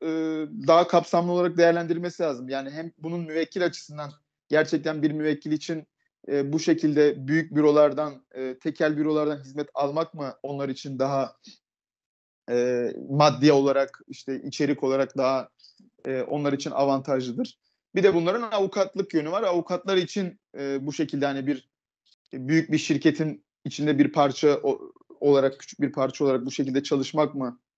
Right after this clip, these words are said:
onlar için daha, tabii ki bundan daha, e, memnun olan, işte or-, oranın ortağı olan, e, avukatlar açısından muha-, muhtemelen daha, e, cazip olabilir.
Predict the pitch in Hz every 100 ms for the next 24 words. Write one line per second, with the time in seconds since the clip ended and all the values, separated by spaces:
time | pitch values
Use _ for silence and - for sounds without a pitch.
0 | _ _ 143 139 127 - 131 123 131 123
1 | - _ _ _ 196 208 180 165 165 160
2 | 156 160 156 147 143 147 147 160 165 156
3 | 151 143 147 - 143 151 135 151 151 151
4 | 151 147 143 156 151 143 143 139 131 _
5 | _ _ _ _ _ 135 131 131 127 131
6 | 120 - 151 147 160 156 147 139 - 170
7 | 170 160 151 - 147 - 175 151 135 143
8 | 180 160 156 160 - _ _ _ _ _
9 | - 135 127 147 147 127 117 - - 143
10 | 139 135 214 -